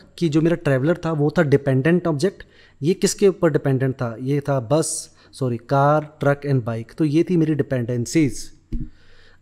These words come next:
अगर अब मैं बात करूँ स्प्रिंग डिपेंडेंसी इंजेक्शन की, तो ये भी यही बोलता है कि जितनी भी हमारी डिपेंडेंसीज थी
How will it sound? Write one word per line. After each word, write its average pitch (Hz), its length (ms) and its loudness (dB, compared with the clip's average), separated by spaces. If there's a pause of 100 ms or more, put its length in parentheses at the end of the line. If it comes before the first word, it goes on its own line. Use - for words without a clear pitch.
(140)
अगर 160 180 0 (100)
अब 170 120 0
मैं 190 200 0
बात 143 220 2
करूँ 151 220 0
स्प्रिंग 175 500 0
डिपेंडेंसी 131 800 -2
इंजेक्शन 143 640 -2
की, 156 200 -4
तो 165 200 -4
ये 160 240 0
भी 170 120 4
यही 165 120 6
बोलता 120 300 -6
है - 100 -18 (420)
कि 185 80 -4
जितनी 139 300 -2
भी 185 60 2
हमारी 180 220 0
डिपेंडेंसीज 127 840 -2
थी 110 260 -6